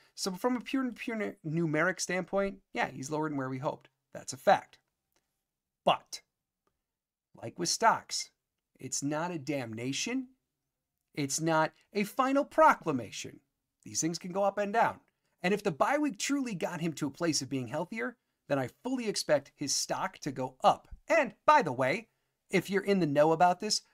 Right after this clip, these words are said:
Toyotathon is starting soon. That bodes well for Jordan Love. In terms of the next stock down category, we gotta take a look. And it is more than just one dude. The highly paid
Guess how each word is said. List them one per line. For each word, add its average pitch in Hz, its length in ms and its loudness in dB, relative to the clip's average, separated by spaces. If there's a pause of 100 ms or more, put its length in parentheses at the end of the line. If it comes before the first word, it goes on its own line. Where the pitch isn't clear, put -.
(140)
Toyotathon 302 840 0
is 156 180 -2
starting 143 340 2
soon. 226 380 -2 (680)
That 254 180 4
bodes 170 260 2
well 127 140 0
for 131 120 -12
Jordan 104 340 -12
Love. 104 260 -10 (1000)
In 220 140 0
terms 247 220 -2
of 254 80 -6
the 233 100 0
next 240 220 -2
stock 180 260 2
down 165 200 0
category, 151 400 2
we 143 80 -4
gotta 139 180 0
take 131 180 -8
a 127 40 -8
look. 120 240 -8 (720)
And 170 200 4
it 196 80 6
is 190 180 4
more 190 160 6
than 180 80 4
just 147 120 -8
one 160 160 2
dude. 143 220 -2 (800)
The 170 160 4
highly 226 560 4
paid 131 600 -2